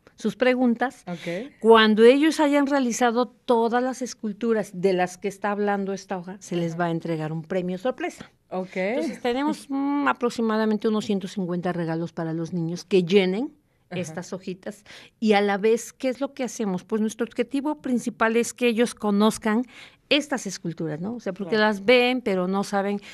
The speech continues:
Speaker 1: este, quién es a lo mejor el escultor, bueno, el, el artista que, que
Speaker 2: Sí.
Speaker 1: realizó estas,
Speaker 2: Sí.
Speaker 1: es-, este, este tipo de esculturas, y ellos, pues, a la vez también amplían un poquito sus conocimientos,
Speaker 2: Claro,
Speaker 1: ¿no?
Speaker 2: porque aparte que es lúdico, es divertido, es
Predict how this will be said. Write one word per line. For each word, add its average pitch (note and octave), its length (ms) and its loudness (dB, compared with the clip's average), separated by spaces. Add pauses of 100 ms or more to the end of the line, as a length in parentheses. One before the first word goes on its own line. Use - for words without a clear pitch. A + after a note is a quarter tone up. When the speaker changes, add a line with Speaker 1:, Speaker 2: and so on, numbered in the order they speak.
(200)
Speaker 1:
este, F#3 480 -2
quién E3+ 220 -4
es D#3+ 160 -10
a D3 60 -6
lo - 80 -8
mejor E3 240 -6
el E3+ 60 -4
escultor, G#3+ 600 -4
bueno, A#3+ 200 2
el, A3+ 180 2
el G3+ 120 0
artista F#3 420 -4
que, E3+ 340 -8
que F3 160 -4
Speaker 2:
Sí. G3+ 60 -8
Speaker 1:
realizó E3+ 360 -10
estas, F#3+ 300 -8 (160)
Speaker 2:
Sí. E3 80 -10
Speaker 1:
es-, F3 260 -6
este, E3 480 -4
este F3 220 -6
tipo F#3+ 180 -6
de F#3+ 60 0
esculturas, A3 600 -2 (240)
y G#3+ 140 0
ellos, A3+ 300 2
pues, - 240 -8
a A3 40 -4
la G#3 120 -4
vez A3 120 -8
también G#3+ 380 -4
amplían F#3+ 300 -8
un F#3 100 -6
poquito F#3 380 -12
sus F3+ 160 -18
conocimientos, D#3+ 640 -10
Speaker 2:
Claro, D#4 220 2
Speaker 1:
¿no? B3 40 0
Speaker 2:
porque A3 200 -2
aparte D#4+ 400 -4
que D4+ 160 -4
es D#4 200 -8
lúdico, C4 600 -4
es C4 100 0
divertido, A#3 1000 2
es A3+ 440 2